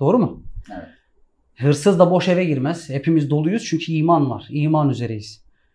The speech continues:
Speaker 1: Şimdi bu kapıyı açtık. Şayet bu kapıyı kapatmaz, üzerine de kapatacak noktalara değinmezsek, uğraşmaz, gayret göstermezsek ve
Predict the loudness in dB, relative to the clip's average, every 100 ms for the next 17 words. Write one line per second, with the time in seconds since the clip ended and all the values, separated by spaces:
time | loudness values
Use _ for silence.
0 | -10 -2 2 2 2 4 2 4 2 4
1 | 2 2 -4 -4 -8 _ _ _ _ _
2 | -6 4 6 6 0 0 2 2 0 0
3 | 0 0 2 0 -2 -16 _ _ _ _
4 | _ _ _ _ _ 0 6 6 6 4
5 | 4 4 0 2 2 4 4 4 4 6
6 | 6 6 4 4 4 0 -2 -6 -8 -8
7 | 2 4 4 0 -2 2 2 2 -2 -4
8 | -2 -2 -2 -4 -4 -2 -2